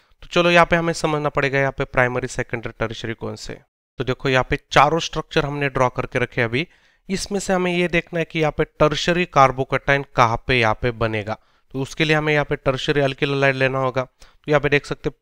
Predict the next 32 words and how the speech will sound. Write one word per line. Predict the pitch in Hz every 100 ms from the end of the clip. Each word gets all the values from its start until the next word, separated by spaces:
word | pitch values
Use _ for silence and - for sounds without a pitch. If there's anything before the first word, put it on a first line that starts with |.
| -
पहला | 151 165
जो | 160 160
स्ट्रक्चर | - 151 - - 156
है |
वो | 156 156 -
प्राइमरी | - 120 117 120 120
alkyl | 117 - 123
halide | 120 120 113
है, | 123 _ _ _ _ 120
दूसरा | 131 135 - 156
यहाँ | 151 143 -
पे | 147
देख | 143
सकते | - 147 -
हैं | 151
सेकेंडरी | - 135 - 123 127
alkyl | 120 117 123
halide | 117 117 113
है, |
टू | 117 123 113
bromobutane, | 117 113 110 110 110 113 110 -
पहला | 123 123
है |
वन | 123 117 113
bromobutane, | 113 113 113 104 107 - 104 - _ - _ _ _
तीसरा | 165 175 - 180
यहाँ | 175 170 -
पे |
टू | 165 _ 170 180 175 143
bromo | 147 143 147 143 -
टू | 156 147
methyl | 139 - 143